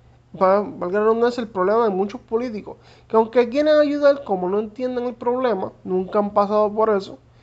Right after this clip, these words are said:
Este, y qué bueno que hayan, que, que no, que no hayan pasado por eso y que no hayan tenido esa experiencia, ¿verdad? Nadie quiere estar fastidiado, ¿verdad?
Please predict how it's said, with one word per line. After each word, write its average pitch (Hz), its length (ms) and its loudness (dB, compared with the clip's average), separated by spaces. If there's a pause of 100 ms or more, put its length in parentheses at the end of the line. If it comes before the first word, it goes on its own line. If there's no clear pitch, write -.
(480)
Este, 170 680 -2
y 185 100 -2
qué 190 120 0
bueno 208 380 4
que 190 60 -2
hayan, 175 400 -4
que, 170 440 -6
que 170 80 -6
no, 165 260 -4 (420)
que 170 140 -4
no 165 280 0
hayan 202 240 0
pasado 196 300 -2
por 185 140 2
eso 202 260 -4 (340)
y 180 80 -12
que 175 140 -2
no 180 80 0
hayan 190 180 -2
tenido 190 220 0
esa 180 140 -8
experiencia, 180 480 -2
¿verdad? 170 260 -2
Nadie 175 260 -2
quiere 185 200 -4
estar 185 420 -2 (420)
fastidiado, 175 680 -2
¿verdad? - 260 -6